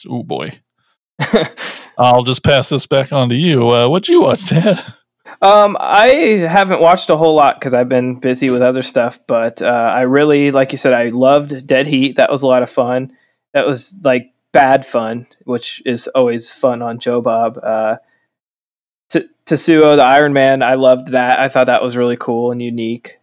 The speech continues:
Speaker 2: Um, loved experimental stuff, and it was short. It was, like, an hour long, so that's always a plus. And, uh, I also watched Becky. I thought that was pretty rad and violent, and, uh, can't wait to see what they do next.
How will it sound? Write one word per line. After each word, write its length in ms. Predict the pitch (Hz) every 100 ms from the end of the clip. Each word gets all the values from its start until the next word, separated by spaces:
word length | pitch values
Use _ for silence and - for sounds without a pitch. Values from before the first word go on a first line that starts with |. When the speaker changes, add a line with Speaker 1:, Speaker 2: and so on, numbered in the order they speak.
| _
Speaker 2:
Um, 480 | 117 104 107 113 117 _ _ _ _ _ _ _ _ _ _ _
loved 280 | 131 123 123
experimental 540 | 120 - 131 123 123
stuff, 280 | 123 135 127
and 80 | 127
it 60 | -
was 100 | -
short. 320 | 147 156 156
It 60 |
was, 160 | 143 131
like, 160 | 135 127
an 80 |
hour 200 | 123 127
long, 360 | 127 131 131 139
so 120 | -
that's 260 | 117 120 127
always 200 | 120 120
a 60 |
plus. 500 | 113 123 117 127 - _ _ _ _ _ _ _ _ _ _
And, 340 | 131 127 131 135
uh, 440 | 127 123 123 123 _ _ _ _ _ _ _
I 140 | 139 151
also 340 | 147 147 160
watched 300 | 143 139 -
Becky. 360 | - 131 160 156
I 60 | 131
thought 280 | 143 123 -
that 160 | 120
was 140 | 123 -
pretty 380 | - 127 120
rad 420 | 117 120 117 120 123
and 140 | 117
violent, 520 | 113 120 123 127 120
and, 260 | 123 117 110 _ _ _ _ _ _ -
uh, 380 | 110 107 107 113 _ _ _
can't 180 | - 156
wait 140 | 151 -
to 60 |
see 160 | - 139
what 160 | 131
they 120 | 131 127
do 160 | 123
next. 680 | 120 120 123 135 - - -